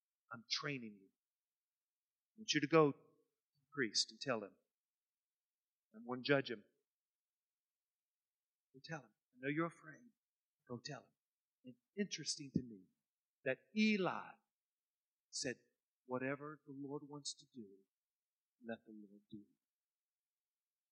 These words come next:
You know why this is powerful? A child is bringing a word to the priest.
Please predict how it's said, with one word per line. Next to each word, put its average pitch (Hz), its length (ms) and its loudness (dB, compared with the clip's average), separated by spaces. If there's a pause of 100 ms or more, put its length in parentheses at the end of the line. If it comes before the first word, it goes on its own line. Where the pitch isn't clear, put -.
(300)
You 196 80 -2
know 190 80 0
why 160 140 -4
this 143 200 -2
is - 120 -2
powerful? - 480 -18 (1200)
A 143 80 0
child 143 720 2 (1080)
is 139 200 2
bringing 175 600 -4
a 151 120 -2
word 135 680 2 (560)
to - 80 -20
the 101 80 -20
priest. - 520 -2